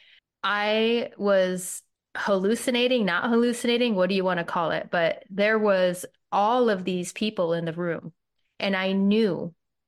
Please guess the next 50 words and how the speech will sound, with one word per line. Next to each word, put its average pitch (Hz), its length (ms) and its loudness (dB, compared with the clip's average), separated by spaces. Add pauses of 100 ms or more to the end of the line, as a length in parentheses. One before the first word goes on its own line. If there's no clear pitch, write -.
I 196 140 -2
could 208 200 -4
see 240 160 -2
them 214 140 0
with 175 160 -2
clarity, 190 600 -2
and 190 100 -4
I 208 140 -2
di-, 220 100 -2
couldn't 269 300 -4
recognize 165 600 -4
them. 170 140 -4
I 170 80 -2
wouldn't 185 260 -2
be 196 60 0
able 180 160 0
to 175 80 -8
tell 185 140 -2
you 180 140 -4
who 185 100 -6
they 170 140 0
were, 185 260 0
but 165 140 -2
I 170 100 -2
knew 185 240 -2
that 196 180 -2
they 170 120 0
were 170 100 -2
my 165 160 -4
ancestors, 180 840 -6
and 185 200 -4
they 185 80 0
were 180 180 0
all 208 420 0
encircled 190 640 -4
in 175 180 -4
the, 165 340 -4
uh, 170 160 -4
hospital 185 460 -6
room 165 260 -6
as 160 160 -6
I 165 60 -2
was 165 180 -6
giving 170 300 -4
birth 165 220 -6
to - 140 -12
Indigo. 175 480 -6 (640)
It 220 140 0
was 240 280 0
wild. 180 760 -4